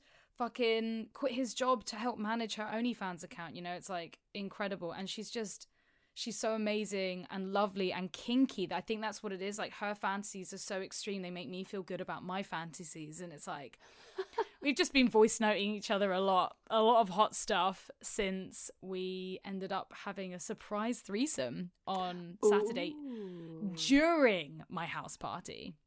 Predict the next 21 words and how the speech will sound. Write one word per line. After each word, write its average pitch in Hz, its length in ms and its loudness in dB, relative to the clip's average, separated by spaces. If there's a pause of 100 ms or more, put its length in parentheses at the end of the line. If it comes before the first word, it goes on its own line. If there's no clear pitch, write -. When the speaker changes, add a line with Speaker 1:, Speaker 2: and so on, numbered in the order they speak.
(640)
Speaker 2:
You 220 240 2
love 196 340 6
Speaker 1:
Um, 185 160 -8
Speaker 2:
house 220 340 -2
party 156 360 -4
sex. - 680 -10
That's, - 180 -4
like, 196 160 -2
one 392 120 6
Speaker 1:
I - 20 10
Speaker 2:
of 185 80 6
your 370 100 2
Speaker 1:
fucking 427 260 2
Speaker 2:
kinks. 453 520 -4
Speaker 1:
do. 302 640 8
I 247 80 0
really 285 480 -2
fucking 311 320 0
do. 277 180 -2
I 226 80 2
really 311 300 0